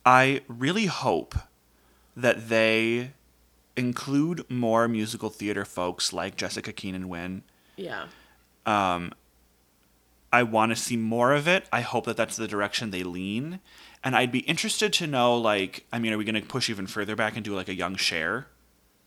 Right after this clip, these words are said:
Speaker 2: Right. Are we gonna do that? Are we gonna go in the future?
Speaker 1: Because, well, I mean, they'll probably,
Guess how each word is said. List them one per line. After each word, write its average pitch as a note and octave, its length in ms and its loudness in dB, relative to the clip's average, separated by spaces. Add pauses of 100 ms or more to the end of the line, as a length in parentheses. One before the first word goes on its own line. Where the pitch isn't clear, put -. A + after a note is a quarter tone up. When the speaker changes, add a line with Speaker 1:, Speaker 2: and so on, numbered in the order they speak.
(960)
Speaker 2:
Right. C#4 300 6
Are G#3 120 2
we G#3 100 -2
gonna G3+ 220 -2
do F3 220 -6
that? A#3 500 4
Are G3 140 0
we F3+ 120 -6
gonna F#3 200 -8
go E3 200 -6
in D#3 160 -8
the D3+ 60 -12
future? C#4 720 -6 (180)
Speaker 1:
Because, A#2+ 360 0
well, D3 100 8
I D3+ 40 8
mean, D#3+ 220 4
they'll D#3 140 2
probably, D#3 340 2